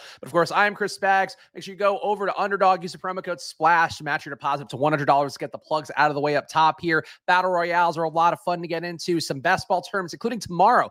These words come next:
Actually, we'll be doing one more set of best ball streams because the N B A season kicks off. So there will be no more best ball tournaments on Underdog and DraftKings. So get in there now. Do the double dribble if you want to get a shot at some overlay. But use the promo code splash, double your deposit up to one hundred dollars.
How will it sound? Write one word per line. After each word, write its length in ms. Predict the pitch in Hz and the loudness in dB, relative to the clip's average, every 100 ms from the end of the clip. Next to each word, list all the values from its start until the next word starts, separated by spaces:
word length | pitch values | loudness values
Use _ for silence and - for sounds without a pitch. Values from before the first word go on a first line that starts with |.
| - _ | -6 _
Actually, 220 | 165 175 | -12 -12
we'll 60 | 165 | -14
be 80 | 165 | -8
doing 240 | 165 160 | -6 -4
one 300 | 151 190 233 | 2 2 2
more 380 | 220 214 226 202 | 2 4 4 4
set 300 | - 214 208 | 0 -2 -2
of 120 | 156 - | -2 -4
best 280 | 180 - | -4 -4
ball 180 | 196 175 | -2 -2
streams 360 | - 185 190 175 | -2 -2 0 2
because 180 | 165 147 | 0 0
the 140 | 147 | -2
N 160 | 190 226 | -2 0
B 140 | 202 | 0
A 100 | 208 | 0
season 360 | - 208 156 147 | 0 -4 -4 -4
kicks 340 | - 277 - | 0 -2 4
off. 280 | 202 214 - - - | 4 4 2 -8 -20
So 120 | - | -12
there 40 | 156 | -10
will 80 | |
be 120 | 147 147 | -8 -2
no 220 | 165 202 | 2 4
more 200 | 202 196 | 4 4
best 260 | 175 180 | 2 0
ball 120 | 185 175 | -4 -4
tournaments 340 | 190 175 165 156 | -4 -4 -4 -4
on 160 | 175 | -2
Underdog 340 | 175 160 160 147 | 0 4 2 2
and 100 | 127 | 0
DraftKings. 540 | 147 156 - 160 156 | 2 2 -2 -10 -6
So 240 | 143 131 - _ - | -4 -4 -6 _ -2
get 140 | 180 | 0
in 100 | 190 | 2
there 120 | 185 | 2
now. 380 | 175 175 175 - 175 | 4 2 2 0 0
Do 100 | 185 | 0
the 80 | |
double 220 | 156 175 156 | 2 0 0
dribble 240 | 165 165 | -2 -4
if 100 | - | -4
you 60 | 156 | -4
want 100 | 160 | -2
to 60 | |
get 80 | 151 | -4
a 40 | |
shot 240 | 123 170 165 | 0 2 2
at 80 | - | 0
some 120 | 139 | -8
overlay. 400 | 156 151 147 143 - - | -8 -4 -4 -4 -8 -8
But 60 | 147 | -4
use 120 | 151 | -2
the 60 | 139 | 0
promo 220 | 156 151 | 0 2
code 140 | 143 | -2
splash, 440 | - - 147 131 - | -2 2 2 2 -4
double 180 | 139 | -8
your 100 | 135 | -8
deposit 440 | 117 - 131 135 127 | -10 -6 -4 -4 0
up 140 | 165 | -2
to 100 | - | 0
one 100 | 160 | -2
hundred 180 | 156 135 | -2 2
dollars. 340 | 143 156 151 | 4 4 2